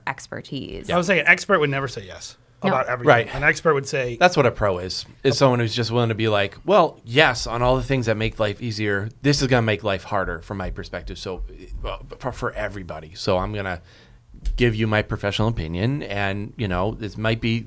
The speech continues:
Speaker 3: like I said, your blind side that you're not maybe seeing, but it's just a matter of being a good teammate." That is a, being a good teammate, is not being a yes person all the time. That's being a terrible teammate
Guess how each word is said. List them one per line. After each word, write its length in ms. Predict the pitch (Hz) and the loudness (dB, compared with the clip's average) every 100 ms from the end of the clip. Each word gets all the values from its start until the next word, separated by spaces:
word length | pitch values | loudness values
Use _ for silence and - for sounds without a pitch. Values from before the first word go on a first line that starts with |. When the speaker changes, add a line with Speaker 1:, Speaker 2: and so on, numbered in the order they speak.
| - | -4
Speaker 3:
like 160 | 110 | -6
I 20 | - | -2
said, 220 | 143 85 | -2 0
your 80 | 95 | -4
blind 340 | 101 120 143 | 0 0 0
side 380 | 139 90 90 - | 0 -2 -2 -6
that 160 | 95 | -12
you're 200 | 98 123 | -6 -2
not 200 | 131 110 | 0 0
maybe 240 | 101 101 92 | -2 -6 -8
seeing, 460 | - 92 90 117 - - - | -8 -6 -6 -6 -10 -14 -10
but 80 | 220 | -8
it's 100 | - | -6
just 140 | 185 | -6
a 60 | 156 | 0
matter 240 | 127 123 | 2 2
of 80 | 107 | 0
being 160 | 101 101 | -2 -4
a 60 | |
good 160 | 95 101 | -4 -4
teammate." 340 | - 123 73 | -2 -2 0
That 180 | 127 156 | 4 6
is 160 | 135 131 | 6 6
a, 40 | |
being 300 | 120 - 101 | 0 -6 -6
a 20 | 90 | -6
good 160 | 85 | -8
teammate, 340 | - 90 82 80 | -8 -8 -8 -8
is 120 | 90 | -6
not 260 | 101 98 - - - | -6 -6 -10 -18 -10
being 140 | 82 | -8
a 20 | |
yes 240 | 82 82 - | -6 -6 -6
person 400 | 80 78 - 80 | -8 -8 -8 -8
all 100 | 85 | -8
the 60 | |
time. 220 | 82 85 90 | -8 -8 -4
That's 180 | 120 | -4
being 160 | - 131 | -2 -4
a 60 | 98 | -4
terrible 400 | - 156 127 90 | 0 2 2 -2
teammate 340 | 82 - - | -2 0 0